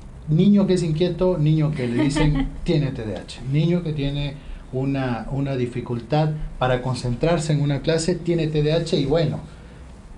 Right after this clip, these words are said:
Speaker 1: pareciera que desde el momento que, que se emite un diagnóstico, ese niño deja de valer y se vuelve incluso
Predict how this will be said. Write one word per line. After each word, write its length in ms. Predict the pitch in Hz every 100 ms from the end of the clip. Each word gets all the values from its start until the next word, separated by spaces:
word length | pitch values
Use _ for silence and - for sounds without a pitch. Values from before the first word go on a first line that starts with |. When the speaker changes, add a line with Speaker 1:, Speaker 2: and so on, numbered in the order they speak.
| -
Speaker 1:
pareciera 600 | 147 151 151 185 202 196
que 140 | 170
desde 240 | 151 147 147
el 60 |
momento 560 | 143 147 185 202 196 180
que, 260 | 143 127 120
que 420 | 127 120 117 113
se 440 | - 131 120 117
emite 340 | 120 151 160 165
un 120 | 160
diagnóstico, 640 | 143 131 156 - 202 180 175
ese 240 | 170 190
niño 260 | 185 185 180
deja 260 | 185 160
de 100 | 156
valer 320 | 139 120 113 104 - - - - - - - -
y 140 | 147
se 160 | - 135
vuelve 420 | 131 165 185 190
incluso 640 | 185 151 151 156 165 170